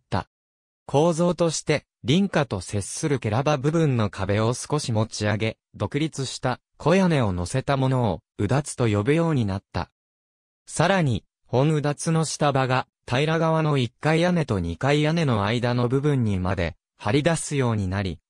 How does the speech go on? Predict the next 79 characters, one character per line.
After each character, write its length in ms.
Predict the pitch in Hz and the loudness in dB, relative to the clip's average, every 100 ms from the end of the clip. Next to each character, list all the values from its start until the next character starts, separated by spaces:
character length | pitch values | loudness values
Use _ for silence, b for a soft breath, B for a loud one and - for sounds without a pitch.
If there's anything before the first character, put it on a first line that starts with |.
| - | -14
そ 180 | - 123 | -2 0
の 140 | 131 | 2
壁 280 | 156 160 170 | 0 0 0
部 140 | 180 | 0
分 220 | 156 139 110 | 0 0 0
が 160 | 90 - | -2 -4
小 240 | - 131 | -2 -2
さ 220 | - 165 | -2 0
い 100 | 160 | 0
防 220 | 98 120 139 | 0 0 0
火 140 | 160 | -2
壁 180 | 160 151 | 0 -2
と 240 | - 113 | -2 -4
し 100 | - | -4
て 160 | 92 78 | -4 -4
独 300 | 87 - 107 | -4 -2 -2
立 240 | 113 - | -4 -4
し、 280 | - 110 - _ _ | -6 -6 -8 _ _
こ 140 | - 120 | 0 2
れ 100 | 139 | 2
も、 240 | 139 - _ | 2 -2 _
う 120 | - 101 | -4 0
だ 140 | 139 | 0
つ 160 | - - | -2 -2
と 120 | 131 | 2
呼 140 | 117 | 2
ぶ 140 | 123 151 | 2 0
よ 160 | 165 | 0
う 40 | 143 | 2
に 100 | 107 | 0
な 120 | 95 | -2
っ 60 | - | -6
た。 180 | 92 - _ _ _ _ _ _ _ - | -8 -8 _ _ _ _ _ _ _ -4
町 320 | 110 - 165 | -2 0 2
屋 140 | 180 | 2
が 160 | 175 165 | 2 0
隣 340 | 127 139 170 | 2 2 2
り 80 | 175 | 2
合 60 | 175 | 2
い 80 | 143 | 2
連 220 | 147 156 | 2 0
続 280 | 156 - 147 | -2 -2 -4
し 140 | - | -4
て 140 | 156 | -4
建 120 | 143 131 | -2 -2
て 120 | 165 | 0
ら 120 | 170 | 2
れ 120 | 170 | 2
て 140 | - 117 | 0 0
い 60 | 101 | 0
る 120 | 90 | 0
場 200 | 92 104 | 2 2
合 80 | 107 | 2
に、 260 | 101 104 - _ 117 | 0 -2 -8 _ 0
隣 240 | 165 190 | 0 0
家 140 | 175 | -2
か 140 | - 123 | 0 2
ら 100 | 110 | 4
の 160 | 98 | 2
火 180 | - 123 | 0 -2
事 160 | 147 160 | 0 0
が 140 | 113 | 0
燃 240 | 101 107 143 | 0 0 0
え 80 | |
移 200 | 160 - 170 | -2 -2 0
る 100 | 143 | 2
の 160 | 113 | 2
を 40 | 85 | 0
防 240 | - 165 | -2 -2
ぐ 120 | 165 165 | -2 -2
た 140 | 113 | 0
め 120 | 120 | 2
の 120 | 123 | 2
防 240 | 95 107 127 | 2 2 2
火 160 | 139 | -2
壁 160 | 151 151 | -2 -2
と 260 | - - 95 | -4 -6 -6
し 120 | - | -2
て 240 | 101 - | -4 -4